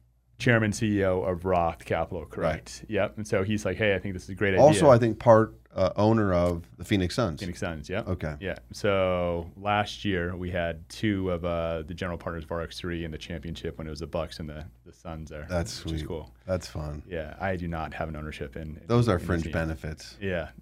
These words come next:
Speaker 1: yeah.
Speaker 2: that are basically priceless.
Speaker 1: Yeah, exactly.
Speaker 2: Kudos to
Speaker 1: So,
Speaker 2: you.
Speaker 1: so, uh, uh, so anyway, we said, "Hey, I think there's an opportunity here to get a group together, uh, get access to a lot of deals, don't have that inherent risk of early stage investing, but do
Speaker 2: Mm-hmm.
Speaker 1: more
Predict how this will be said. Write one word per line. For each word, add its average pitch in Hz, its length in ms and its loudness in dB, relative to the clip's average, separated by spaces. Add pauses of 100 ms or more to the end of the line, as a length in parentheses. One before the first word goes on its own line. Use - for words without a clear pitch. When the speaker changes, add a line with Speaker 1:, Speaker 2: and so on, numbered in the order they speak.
(160)
Speaker 1:
yeah. 87 80 -8
Speaker 2:
that 82 160 4
are 80 220 4 (480)
basically 120 360 4
priceless. 80 600 -6
Speaker 1:
Yeah, 90 280 -2 (180)
exactly. 104 280 -2
Speaker 2:
Kudos 87 240 2
to 82 100 -4
Speaker 1:
So, 78 140 0
Speaker 2:
you. 78 100 -2 (320)
Speaker 1:
so, 95 400 4
uh, 85 260 0 (720)
uh, 101 160 6
so 131 140 2
anyway, 117 260 6
we - 240 -4
said, 98 260 0
"Hey, 101 140 2
I 92 60 4
think 95 160 -4
there's 92 140 -2
an - 40 -2
opportunity 92 380 -2
here 90 100 -4
to 87 80 -6
get 87 140 -4
a 85 40 -4
group 90 300 -8
together, 90 580 -4 (120)
uh, 85 440 -2
get 98 140 0
access 90 460 0
to 95 100 -4
a 85 80 -4
lot 87 80 -2
of 85 100 -4
deals, 85 380 -4
don't 90 220 -8
have 87 180 -2
that 85 220 -2
inherent 87 260 -8
risk 85 240 -6
of 85 100 -8
early 92 180 -4
stage 87 180 -8
investing, 85 640 -8
but 80 240 -8
do 95 80 -10
Speaker 2:
Mm-hmm. 90 60 -6
Speaker 1:
more 85 280 -4